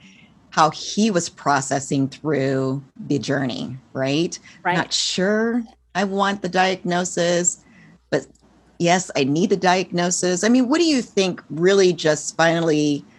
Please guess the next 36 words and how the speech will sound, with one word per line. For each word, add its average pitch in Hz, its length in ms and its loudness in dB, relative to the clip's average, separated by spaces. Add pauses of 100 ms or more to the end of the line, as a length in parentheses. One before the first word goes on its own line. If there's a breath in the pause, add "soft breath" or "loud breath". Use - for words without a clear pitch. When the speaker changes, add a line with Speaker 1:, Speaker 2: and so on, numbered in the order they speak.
(360 soft breath)
Speaker 1:
what 214 140 4
was 277 100 2
that - 220 0
tipping 180 320 -4
point 147 320 -2
that 143 160 -2
moved 156 320 -2
him 139 280 0 (240)
to 143 640 0 (220)
getting 139 460 2
the 135 120 -4
diagnosis? 131 880 -4
'Cause 156 220 -4
you 139 80 -2
said 165 300 4
that 143 120 0
at 139 140 -4
the 131 60 -8
beginning, 147 420 0
it, 143 100 -4
it 131 100 -8
was 135 160 -6
just 135 300 -6
like, 135 240 -2 (1000)
"I 135 100 0
don't 139 120 0
want 135 220 -4
this. - 160 -12
I 139 80 -2
don't 143 80 -2
wanna 139 140 0
be 139 100 -2
diagnosed. 131 420 -4
I 135 60 -2
don't 135 140 -8
care." - 380 -6